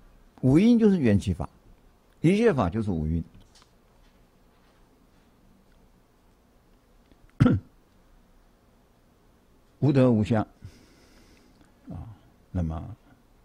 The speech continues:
甚深。所以呢，我们可以看出来，这个生与义就是三业嘛，所以他后面说“能知三业皆无所有”，就把前面的生与义结合了。啊，无所有。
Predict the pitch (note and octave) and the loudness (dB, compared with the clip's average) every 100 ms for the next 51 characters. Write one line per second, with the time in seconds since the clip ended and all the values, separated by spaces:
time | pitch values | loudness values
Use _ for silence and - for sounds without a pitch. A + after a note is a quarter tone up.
0 | _ _ _ _ - F2 - D#2+ - _ | _ _ _ _ -8 -8 -6 -12 -12 _
1 | - - _ _ _ - G3+ A3 F#3+ F#3 | -20 -20 _ _ _ 2 4 4 4 2
2 | F#3 B2 A#2+ C#3+ C3 C#3+ B2 A#2 A#2 - | 2 4 4 2 2 0 0 -2 -4 -10
3 | _ - G3+ F3+ - - A#3+ B3 B3 G3+ | _ -8 -2 -2 -4 0 2 4 2 4
4 | A#2+ C#3 G3 D3+ C3+ A2+ A#2+ A2 A2 G2 | 4 4 2 0 2 0 0 0 2 0
5 | D#2 D#2 - _ - F3 F3+ F#3 E3+ - | -2 -6 -12 _ 0 0 2 -4 -6 -6
6 | F#3+ E3 D#3 D#3 D3 - _ - A2+ D#3 | -4 -2 -2 -4 -8 -14 _ -2 4 4
7 | F3+ G3 G3 E3+ E3+ E3+ E3 C#3+ D3+ C#3+ | 2 0 -2 -4 -4 -2 -4 -2 0 2
8 | C#3+ D3 C#3 B2+ A#2 C3+ B2 A#2 A#2+ G#2+ | 2 2 0 0 -2 0 0 0 0 0
9 | G2+ A2 F#2 E2 G2 A2 G2+ F#2+ G#2+ F#2 | 0 0 0 -2 -2 0 -2 -2 -2 0
10 | F#2 E2 - _ - F2+ D#2 D2+ D2 F2 | 0 -4 -8 _ -8 -8 -6 -8 -8 -12
11 | _ _ _ _ _ _ _ _ _ _ | _ _ _ _ _ _ _ _ _ _
12 | _ _ _ _ _ _ _ _ _ _ | _ _ _ _ _ _ _ _ _ _
13 | _ _ _ _ _ _ _ _ _ _ | _ _ _ _ _ _ _ _ _ _
14 | _ - _ _ - - D#2+ F#2 - G#2 | _ -20 _ _ -20 -10 -10 -10 -8 -4
15 | G2+ F#2 F2 | -2 -2 -2